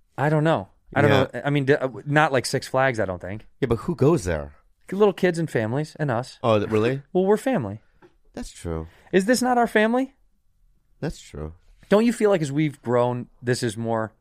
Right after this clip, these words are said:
Speaker 1: Like when I called you the other day and to check in on you like I did every fucking day, tell the audience that I really have been a good friend and checking on you every day.
Speaker 2: You have. And you're not been the best guy to check in, but
Speaker 1: <laughs> Who's checked in?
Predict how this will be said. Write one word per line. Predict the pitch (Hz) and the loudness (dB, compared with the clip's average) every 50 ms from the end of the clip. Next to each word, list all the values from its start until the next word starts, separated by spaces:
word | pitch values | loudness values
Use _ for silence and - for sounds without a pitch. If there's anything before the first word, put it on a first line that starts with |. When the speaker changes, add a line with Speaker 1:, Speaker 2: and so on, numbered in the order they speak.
| _ _ _ _ _ _ _ _ _ _ _ _ _ _ _ _ _ _ _ - - | _ _ _ _ _ _ _ _ _ _ _ _ _ _ _ _ _ _ _ -2 0
Speaker 1:
Like | 147 156 - | 0 2 2
when | 170 180 | 2 2
I | 185 202 | 2 0
called | 202 - 175 160 165 165 147 | 0 0 0 2 2 0 0
you | 170 165 | -2 -2
the | 156 165 | 0 0
other | 165 160 165 160 | 0 0 0 -2
day | 151 165 160 160 160 156 151 - - _ _ _ _ - | 0 0 0 0 -2 -6 -8 -12 -20 _ _ _ _ -10
and | 123 123 113 | -10 -8 -6
to | - 135 | -6 -6
check | 120 - 151 135 - - | -4 -2 -2 -2 0 -2
in | 135 135 | -2 -2
on | 135 135 139 | -2 -2 -2
you | 139 139 | -2 0
like | 123 120 120 | 0 0 0
I | 123 117 | -2 -2
did | 113 120 117 | -2 -2 -2
every | 113 113 113 123 117 | -2 -2 -2 -4 -4
fucking | - 131 123 - 131 | -2 -4 -4 -4 -2
day, | 123 127 127 131 131 - _ _ - - | -2 -2 -2 -2 -4 -8 _ _ -18 -4
tell | - 208 220 240 | 2 2 4 4
the | 254 226 | 4 4
audience | 202 185 165 143 127 113 | 6 6 4 4 0 -2
that | 123 127 | -4 -2
I | 127 | -2
really | 127 127 131 127 123 | 0 0 0 0 0
have | 131 123 | 0 -2
been | 120 120 | -2 -4
a | 117 | -4
good | 113 117 110 | -4 -6 -4
friend | - 117 107 107 | -4 -6 -6 -6
and | 101 | -6
checking | - 120 110 - 117 107 | -4 -6 -6 -6 -8 -10
on | 104 101 | -8 -8
you | 104 104 104 | -6 -6 -6
every | 104 98 101 98 | -6 -6 -6 -4
day. | 98 98 | 0 2
Speaker 2:
You | 113 104 | 4 4
have. | 104 95 90 85 82 - _ - | 4 4 2 0 -4 -8 _ -2
And | 123 127 | 2 2
you're | 143 143 | 4 4
not | 156 156 - 123 110 98 104 95 | 4 2 0 -4 -10 -8 -2 0
been | 131 120 113 | 0 2 2
the | 107 | 0
best | 95 - 107 110 127 - - - - - - - | 2 4 6 6 4 4 0 -10 -14 -14 -8 -4
guy | - 143 151 156 | 0 0 0 0
to | 156 | 0
check | - 160 147 - | -2 -4 -2 -2
in, | 160 156 147 | -2 -2 0
but | 117 110 - - - 440 226 - - _ _ _ | 4 4 4 4 2 0 -6 -8 -10 _ _ _
Speaker 1:
<laughs> | _ _ _ - 247 247 - | _ _ _ -8 -8 -4 2
Who's | - 214 277 294 277 | 6 8 8 8 6
checked | 302 - 269 240 - - | 6 2 2 4 4 4
in? | 226 156 107 | 4 4 2